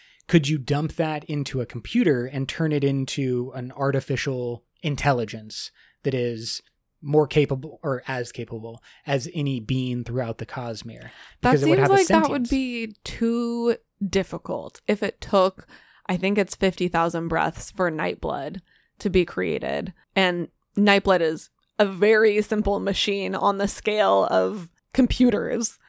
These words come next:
Speaker 2: I just don't see how it would be possible to effectively create even something like a calculator with breath.
Speaker 1: I think that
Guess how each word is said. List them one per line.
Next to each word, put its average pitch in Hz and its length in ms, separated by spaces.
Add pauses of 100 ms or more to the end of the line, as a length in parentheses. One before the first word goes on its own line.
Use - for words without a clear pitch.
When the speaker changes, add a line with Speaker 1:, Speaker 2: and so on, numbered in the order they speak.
(160)
Speaker 2:
I 233 80
just 220 320
don't 214 280
see 226 160
how 202 240
it 196 80
would 196 120
be 190 80
possible 185 720
to 180 420 (200)
effectively 185 920
create 170 600 (640)
even 247 460 (100)
something 240 360
like 220 380
a - 60
calculator 196 920 (580)
with 190 460 (100)
breath. - 480 (180)
Speaker 1:
I 160 260
think 247 380
that 247 380